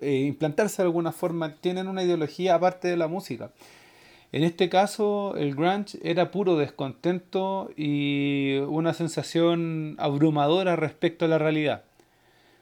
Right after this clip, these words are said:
Si uno se fija, las letras que postulan generalmente tienden a tener un corte un poco más depresivo, más negativo, ver el vaso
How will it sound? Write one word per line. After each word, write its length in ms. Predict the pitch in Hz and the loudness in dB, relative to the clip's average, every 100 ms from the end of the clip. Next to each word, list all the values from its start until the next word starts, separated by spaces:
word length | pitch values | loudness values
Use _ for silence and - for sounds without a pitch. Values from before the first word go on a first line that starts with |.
| - | -6
Si 140 | - | 0
uno 140 | 165 | 2
se 100 | 160 | 2
fija, 240 | 147 165 170 | -2 -2 0
las 140 | 147 | 0
letras 320 | 127 139 151 | -2 -2 -4
que 140 | - 165 | -4 -4
postulan 760 | 151 - 170 175 180 180 175 170 | -4 -2 0 2 0 -4 -6 -6
generalmente 720 | 147 143 151 160 175 170 170 | -6 0 0 2 0 0 -2
tienden 340 | 151 165 156 156 | -2 -4 -4 -2
a 140 | 147 | -2
tener 260 | 147 147 151 | -2 -2 -4
un 80 | |
corte 360 | 143 - 165 - | -2 -2 -2 -4
un 60 | 143 | -4
poco 300 | 160 151 151 | -2 0 0
más 180 | 143 | -2
depresivo, 1120 | 139 139 131 - 185 185 180 170 156 156 151 147 - _ _ _ - | -2 -2 -4 -4 -2 0 2 2 2 0 -4 -6 -16 _ _ _ -12
más 260 | 127 151 | -2 0
negativo, 760 | 143 147 131 127 180 185 165 151 | 2 0 -2 -2 -2 2 2 2
ver 220 | 147 156 147 143 | 2 0 0 -2
el 140 | 135 | 0
vaso 840 | 143 156 156 147 143 139 139 131 | 0 2 2 4 2 2 0 -4